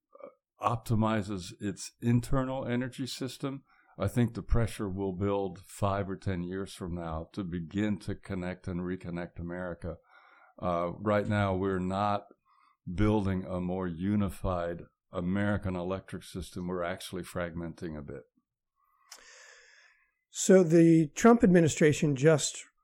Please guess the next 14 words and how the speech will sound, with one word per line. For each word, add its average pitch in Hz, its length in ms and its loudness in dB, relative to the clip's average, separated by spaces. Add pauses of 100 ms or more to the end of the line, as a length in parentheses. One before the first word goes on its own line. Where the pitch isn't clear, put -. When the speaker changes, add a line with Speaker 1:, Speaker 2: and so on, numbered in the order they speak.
Speaker 2:
uh, 139 300 2 (400)
released 165 500 6
an 143 100 2
infrastructure 165 920 0
streamlining 147 960 2 (160)
proposal. 139 840 0 (180)
How 190 180 2
was 220 180 0
that 180 280 4 (140)
received 156 920 2 (260)
by 147 220 2
your 151 200 0
company 156 480 4
and, 135 300 -2